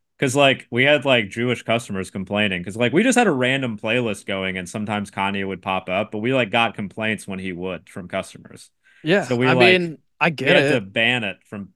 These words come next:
Speaker 1: playing, and then people were still playing Kanye, and he was, like,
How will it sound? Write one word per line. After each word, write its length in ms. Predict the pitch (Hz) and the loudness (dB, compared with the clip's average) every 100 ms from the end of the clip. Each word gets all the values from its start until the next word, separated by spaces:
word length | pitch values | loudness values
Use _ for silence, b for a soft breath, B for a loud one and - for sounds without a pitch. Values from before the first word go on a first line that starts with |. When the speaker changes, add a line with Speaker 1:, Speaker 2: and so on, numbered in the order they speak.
| - | -4
Speaker 1:
playing, 400 | 101 107 135 139 | 0 2 0 -2
and 140 | 120 | -2
then 100 | 123 | -2
people 240 | 117 147 139 | 0 -2 -2
were 100 | 135 | -4
still 220 | - 135 | -2 -2
playing 320 | - 131 117 | 0 0 0
Kanye, 580 | 120 113 117 107 101 98 | 0 0 2 2 0 0
and 140 | 104 | -2
he 140 | 110 117 | -2 0
was, 200 | 117 104 | -2 -2
like, 320 | 107 98 - | 0 0 -2